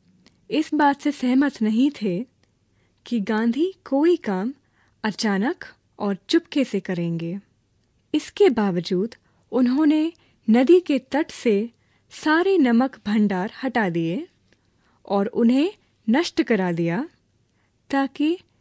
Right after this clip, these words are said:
इसका खतरा ही ना रहे। नियमों के अनुसार उस दिन की यात्रा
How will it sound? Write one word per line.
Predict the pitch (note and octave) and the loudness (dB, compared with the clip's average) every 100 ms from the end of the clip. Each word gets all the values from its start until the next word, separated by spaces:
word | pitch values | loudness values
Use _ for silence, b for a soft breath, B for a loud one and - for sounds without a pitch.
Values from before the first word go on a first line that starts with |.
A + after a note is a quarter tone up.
| _ - | _ -4
इसका | C#4 - D#4 | -4 -2 -4
खतरा | - E4 E4+ D#4 | -2 -4 0 -2
ही | A3+ G#3+ | 0 0
ना | F#3 | 0
रहे। | E3+ F#3 F3+ F3 - _ _ _ _ _ A#3+ | -2 -4 -6 -10 -14 _ _ _ _ _ 0
नियमों | C#4 D#4 D#4 F#4 | 2 2 2 0
के | - | -2
अनुसार | C#4+ G#3 G#3 G#3 F#3 - _ _ _ _ _ _ _ C#4 | 0 0 -2 -4 -6 -8 _ _ _ _ _ _ _ -4
उस | F4+ - | -4 0
दिन | F4 F4 | 0 2
की | F4 D4+ | 4 4
यात्रा | G#3+ F3+ - F#3 G#3+ | 4 -2 -4 -6 -6